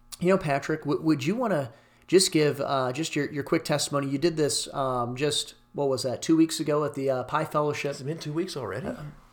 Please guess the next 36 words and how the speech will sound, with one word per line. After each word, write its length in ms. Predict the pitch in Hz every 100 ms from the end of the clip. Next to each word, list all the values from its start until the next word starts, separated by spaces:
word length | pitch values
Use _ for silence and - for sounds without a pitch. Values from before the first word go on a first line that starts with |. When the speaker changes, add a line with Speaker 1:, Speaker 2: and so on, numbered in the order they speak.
| -
Speaker 1:
no, 300 | - 143 135
maybe 160 | 127 165
it's 140 | 160
only 100 | 147
been 80 | 131
a 60 | 117
week. 380 | 98 92 - - -
Speaker 2:
Okay, 420 | 135 - 117 107
Speaker 1:
Maybe 140 | 135
it's 140 | 139 117
Speaker 2:
yeah. 80 | 139
Speaker 1:
only 100 | 120
been 80 |
a 100 | 123 - - - - _ -
Speaker 2:
Yeah, 100 | 269
about 140 | 185
a 60 | 120
week, 160 | 98 -
I 120 | 107
guess. 200 | 107 - _ _ _ -
Speaker 1:
May-, 220 | 131 - 117
has 180 | 147
it 100 | 156
not 140 | 113 147
even 180 | 160 127
been 140 | 123
a 60 | 147
week? 140 | 160
Speaker 2:
No, 200 | 233 233
no, 80 | 165
it's 120 | 190
been, 180 | 180 170
it 60 | 151
was 160 | 156
last 180 | 156 151
Saturday. 400 | 180 208 - -